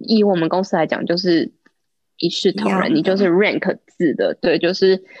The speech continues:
Speaker 1: 你今天就升到下一个 rank，再下一个，下一个 rank，你的大-，在那个 rank 上面，大家的钱是一样的，不会说因为，呃，我之前跟公司谈的比较好，所以我的钱比较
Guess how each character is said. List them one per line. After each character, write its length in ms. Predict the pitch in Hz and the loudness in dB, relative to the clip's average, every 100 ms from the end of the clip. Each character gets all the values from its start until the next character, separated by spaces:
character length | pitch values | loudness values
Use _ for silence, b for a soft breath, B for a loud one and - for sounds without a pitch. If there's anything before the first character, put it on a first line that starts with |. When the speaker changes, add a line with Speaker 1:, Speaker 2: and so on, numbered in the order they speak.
| B _ | B _
Speaker 1:
你 140 | 180 | -2
今 240 | 165 202 202 | 0 0 2
天 140 | 196 | 4
就 80 | 196 | 2
升 220 | - 170 | 0 -2
到 80 | 175 | -2
下 200 | 180 165 | -2 -2
一 40 | |
个 100 | 147 | 0
rank， 220 | 143 151 - | 0 0 -4
再 100 | 165 | -4
下 200 | - 123 | -4 -4
一 20 | |
个， 100 | 139 | -4
下 260 | - 175 90 | -4 -4 -2
一 40 | |
个 100 | - | -2
rank， 240 | - 170 185 | -2 -4 -4
你 160 | - 156 | -2 0
的 120 | 175 | 0
大-， 260 | 196 180 170 _ | -2 -4 -6 _
在 140 | - 254 | -4 0
那 140 | 220 | 0
个 100 | 196 | 2
rank 320 | 185 202 - | 0 -2 -4
上 160 | 196 180 | -4 -2
面， 100 | 170 | -2
大 180 | 175 165 | -2 -2
家 100 | 160 | 0
的 100 | 143 | 0
钱 200 | - - | -2 -6
是 140 | 190 - | -8 -10
一 180 | - | -6
样 160 | - - - | -6 -6 -8
的， 140 | - - B B B - | -12 -14 B B B -2
不 80 | 190 | 2
会 160 | 208 | 2
说 200 | 214 214 | 2 2
因 220 | 185 202 196 | 2 2 2
为， 300 | 190 180 180 B B - | 2 2 -2 B B -4
呃， 140 | 175 | 0
我 200 | 160 156 | 0 0
之 100 | 175 | -2
前 240 | 185 165 | -4 -4
跟 140 | 160 165 | -2 0
公 180 | 156 165 | 0 0
司 140 | 180 | -2
谈 200 | - 165 | -2 -4
的 80 | 160 | -4
比 120 | 165 | -4
较 160 | 160 160 | -4 -4
好， 240 | - - | -4 -8
所 180 | - 180 | -4 -2
以 60 | 160 | 0
我 180 | 160 - | 2 0
的 80 | |
钱 200 | - - | -2 -6
比 80 | - | -8
较 160 | - | -6